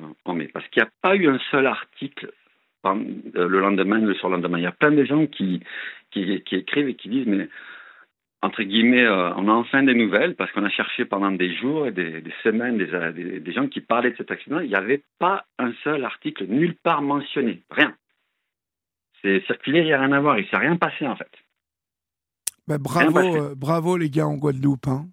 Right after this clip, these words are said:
Speaker 2: Euh, nos chers confrères et consoeurs de la presse locale. C'est pas
Speaker 1: Mais
Speaker 2: terrible.
Speaker 1: non, mais la presse locale, je pense que malheureux, que je, euh, je connais pas assez, mais
Speaker 2: Bah,
Speaker 1: je,
Speaker 2: écoute,
Speaker 1: je,
Speaker 2: quand
Speaker 1: je
Speaker 2: il
Speaker 1: suis
Speaker 2: arrive
Speaker 1: pas
Speaker 2: un truc comme ça, Jean-Marc,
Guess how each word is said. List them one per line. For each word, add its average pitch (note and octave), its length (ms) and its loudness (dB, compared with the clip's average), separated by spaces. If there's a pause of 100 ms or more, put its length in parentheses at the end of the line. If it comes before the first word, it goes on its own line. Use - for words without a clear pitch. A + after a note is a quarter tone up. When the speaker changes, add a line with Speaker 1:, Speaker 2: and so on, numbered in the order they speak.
(280)
Speaker 2:
Euh, B2 200 -4
nos C3+ 140 0
chers C#3 260 -2
confrères C#3+ 540 -2
et C3+ 60 -4
consoeurs C#3 680 -2
de C3 120 -2
la C3 100 -2
presse - 320 -6
locale. C#3 560 -2 (1200)
C'est - 180 -2
pas E3 300 0
Speaker 1:
Mais C#3 60 6
Speaker 2:
terrible. E3 180 2
Speaker 1:
non, E3 60 8
mais D#3+ 100 6
la D#3 80 8
presse E3 240 2
locale, D#3+ 320 4
je D3+ 60 2
pense F3 300 2
que C#3 100 -2 (160)
malheureux, C3+ 560 2
que G2+ 100 -6
je, F#2 100 -4
euh, F2 260 0 (260)
je - 80 -18
connais G2+ 240 0
pas A2 140 -2
assez, D3+ 220 -2
mais D#3 60 0
Speaker 2:
Bah, B2 140 4
Speaker 1:
je, C#3+ 60 0
Speaker 2:
écoute, E3+ 240 2
Speaker 1:
je, - 40 -4
Speaker 2:
quand F3 80 4
Speaker 1:
je E3 60 2
Speaker 2:
il F3+ 60 -2
Speaker 1:
suis E3+ 120 4
Speaker 2:
arrive E3 180 2
Speaker 1:
pas D#3+ 60 2
Speaker 2:
un D#3 60 0
truc - 240 -8
comme C#3+ 160 0
ça, C#3 240 -2
Jean-Marc, B2+ 560 -6